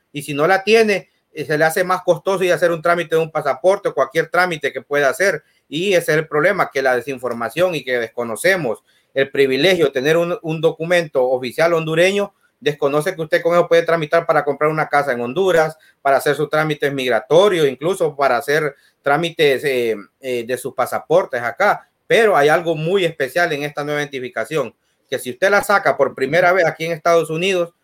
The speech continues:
usted va a poder votar en noviembre, cosa que nunca había pasado en toda la historia de Honduras. Y es por eso que siento que el gobierno está atrasando el trámite donde tuvo que haber empezado el primero de enero.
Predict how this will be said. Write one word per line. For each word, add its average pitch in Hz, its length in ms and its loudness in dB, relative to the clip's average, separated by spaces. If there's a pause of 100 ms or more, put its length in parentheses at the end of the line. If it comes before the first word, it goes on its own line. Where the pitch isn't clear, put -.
(200)
usted 151 260 -2
va 156 80 4
a 160 80 -2
poder 156 240 0
votar 156 680 0
en 127 160 -10
noviembre, 123 480 -4
cosa 160 300 -4
que 143 140 -2
nunca 196 340 0
había 160 260 0
pasado 160 540 0 (240)
en 123 140 -6
toda 165 220 4
la 147 100 2
historia 165 400 2
de 127 100 0
Honduras. 123 460 -2 (260)
Y 131 120 -2
es 147 120 -2
por 175 160 4
eso 180 220 0
que 170 100 -2
siento 160 320 -4
que 185 80 -4
el 175 80 2
gobierno 160 380 2
está 165 160 0
atrasando 175 520 0
el 127 120 -4
trámite 165 560 -2 (280)
donde 147 280 0
tuvo 170 240 -2
que 175 80 0
haber 170 120 4
empezado 175 360 0
el 170 160 -4
primero 165 500 0
de 135 80 2
enero. 131 420 0